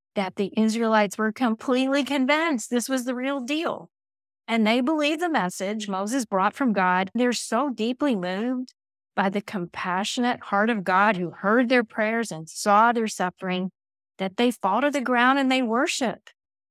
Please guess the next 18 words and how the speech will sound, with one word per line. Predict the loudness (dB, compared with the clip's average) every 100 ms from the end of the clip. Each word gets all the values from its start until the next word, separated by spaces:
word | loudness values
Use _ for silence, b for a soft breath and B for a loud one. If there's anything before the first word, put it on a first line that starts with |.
| _ _
It's | -6 -4
a |
pretty | -2 0 2 2
inspirational | 0 0 0 2 0 0
moment | 0 0 0 -2
for | 0 2
everyone. | 4 4 0 0 -4 -14 _ _ _ _ _ _ _ _ _ _
But | 2 2 0 -2
as | 0 0
you're | -2
probably | -4 -4 -2
aware, | -2 -2 0 -2 -6 -2
things | 2 2 2
don't | 0 0 0
go | 0 0 -2
as | -2 -4 -4
they | -6
expected. | -8 -8 -6 -6 -4 -6 -6